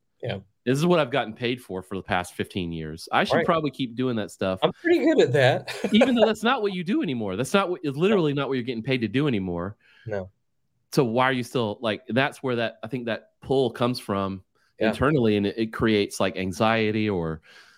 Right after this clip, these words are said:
Speaker 1: Yeah.
Speaker 2: uh, you know, this burnout feeling or whatever. And I think that's, that can be where it comes from, where you need to understand, like, and I don't mean, like, cognitively, I mean, like, in your soul, you need to understand, like,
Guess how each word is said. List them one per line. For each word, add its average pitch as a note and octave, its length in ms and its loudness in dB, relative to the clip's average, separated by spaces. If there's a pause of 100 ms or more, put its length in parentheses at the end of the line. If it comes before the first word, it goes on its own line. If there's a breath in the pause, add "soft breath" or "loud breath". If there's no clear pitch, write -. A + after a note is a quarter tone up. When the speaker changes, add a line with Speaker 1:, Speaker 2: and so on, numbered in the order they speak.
Speaker 1:
Yeah. G#2 140 -2
Speaker 2:
uh, E2+ 240 -4
you A2+ 100 4
know, F2+ 160 4
this E2+ 160 -6
burnout G2+ 460 2
feeling F#2 260 -2
or F2+ 60 -2
whatever. A#2+ 380 0
And G2+ 120 -6
I C#3+ 100 -2
think A#3+ 200 -2
that's, F3+ 200 -2 (360)
that C3+ 160 -4
can C#3 140 2
be F3 120 4
where A#2+ 140 4
it - 80 -2
comes F#2+ 200 -2
from, F#2 280 -2
where G#2+ 180 2
you G#2 200 0
need B2 260 2
to G#2 260 0 (220 soft breath)
understand, A2 680 0 (880 soft breath)
like, A#2 180 2
and A2+ 80 2
I B2+ 60 4
don't C#3 140 2
mean, A#2 160 0
like, G2+ 300 -4 (320)
cognitively, G2 580 -2
I G#2+ 60 -6
mean, A2+ 160 -4
like, G2 180 -6
in B2 140 4
your G2 140 4
soul, C#3 380 2
you F#2+ 100 -4
need G#2 80 -2
to G2 80 -2
understand, F#2 420 -6
like, E2+ 160 -4